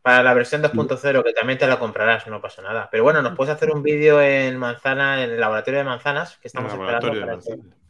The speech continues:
Speaker 1: claro.
Speaker 2: Sí, es verdad, llevo dos o tres días que el laboratorio de manzanas enfrentado está paradillo, sí.
Speaker 1: Muy grande, David, tío. Nos vas contando impresiones con el Gran Treki, que también lo tienes. Son-, sois dos grandes poseedores de, del grupo que tenemos. Bueno, al final tenemos todos los productos casi prácticamente.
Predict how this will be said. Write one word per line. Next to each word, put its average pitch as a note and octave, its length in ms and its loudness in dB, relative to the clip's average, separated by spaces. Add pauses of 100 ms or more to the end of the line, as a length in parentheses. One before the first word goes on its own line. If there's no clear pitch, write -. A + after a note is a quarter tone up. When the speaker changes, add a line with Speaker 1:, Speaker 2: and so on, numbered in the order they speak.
Speaker 1:
claro. A#2 300 -6
Speaker 2:
Sí, D#3 300 -4
es D#3 60 -4
verdad, D#3 260 2
llevo D3 240 0
dos D3 140 -4
o D3 40 -4
tres C3+ 220 -2
días B2+ 300 -2
que C3+ 100 -8
el B2+ 40 -2
laboratorio B2 340 -2
de B2 40 0
manzanas B2+ 300 -4
enfrentado A#2 320 -6
está A#2+ 180 -6
paradillo, A2 560 -6
sí. - 280 -14 (1300)
Speaker 1:
Muy F3 140 2
grande, D#3 340 6
David, C#3+ 360 8 (100)
tío. C#3 220 4 (320)
Nos B2 80 -2
vas B2+ 160 -2
contando D3 340 -4
impresiones C#3 520 -4
con C3+ 180 -2
el C3 60 -4
Gran C3+ 220 0
Treki, C3+ 360 -2
que C#3 80 2
también C3 260 -2
lo B2+ 140 0
tienes. C3+ 260 -4
Son-, B2 380 -6
sois B2 240 -10
dos B2 120 -2
grandes B2 300 -6
poseedores A#2 640 -4
de, G#2+ 580 -6
del A2 220 -8
grupo A2+ 380 -8
que B2 100 -8
tenemos. A2 420 -12
Bueno, A#2+ 200 -4
al - 60 -20
final A2+ 200 -6
tenemos G#2 340 -10
todos G2 200 -12
los G2 80 -12
productos - 400 -20
casi F#2 300 -20
prácticamente. F#2+ 520 -20